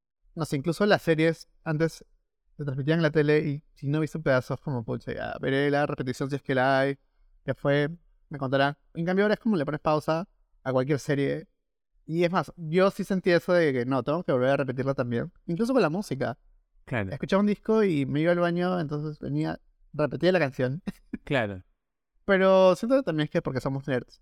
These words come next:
Speaker 1: Un poco,
Speaker 2: Sí.
Speaker 1: un poco raritos, raritos.
Speaker 2: Yo sí, creo que es porque nos gustan las pelis y las apreciamos de, no sé, como obsesivamente quizás, ¿no?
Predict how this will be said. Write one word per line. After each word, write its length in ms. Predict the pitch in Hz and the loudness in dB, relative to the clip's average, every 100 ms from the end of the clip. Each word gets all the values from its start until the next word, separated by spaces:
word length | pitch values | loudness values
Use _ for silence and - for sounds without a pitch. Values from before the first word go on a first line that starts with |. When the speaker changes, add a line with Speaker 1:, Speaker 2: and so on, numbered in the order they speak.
| _ _ _ | _ _ _
Speaker 1:
Un 40 | |
poco, 460 | - 143 143 139 135 | -6 0 2 2 0
Speaker 2:
Sí. 220 | - 269 | -2 0
Speaker 1:
un 60 | 254 | 2
poco 160 | 233 | 2
raritos, 420 | 247 139 123 120 127 | 2 2 0 -2 -6
raritos. 220 | - _ _ _ _ _ _ _ - | -10 _ _ _ _ _ _ _ -8
Speaker 2:
Yo 120 | 180 208 | -8 -6
sí, 300 | - 262 185 | -2 -2 0
creo 320 | 220 233 233 | 2 2 2
que 120 | - | -2
es 60 | 202 | -4
porque 200 | 240 202 | -2 -2
nos 120 | 143 | -2
gustan 280 | 151 - 165 | -4 -2 -2
las 100 | 139 | 0
pelis 360 | 143 131 131 135 | -2 0 -2 -2
y 60 | |
las 300 | 110 98 - | -2 -4 -6
apreciamos 500 | - - 104 113 127 127 | -8 -6 -2 0 0 0
de, 240 | 110 - - _ - | -2 -4 -14 _ -12
no 220 | 117 120 | -6 -4
sé, 280 | - 135 110 | -2 0 0
como 260 | 110 104 101 | 0 0 0
obsesivamente 840 | 95 120 - 127 117 113 110 101 | -2 -4 0 0 2 0 -2 -4
quizás, 380 | 95 92 113 107 | -8 -6 -6 -4
¿no? 180 | 101 | -8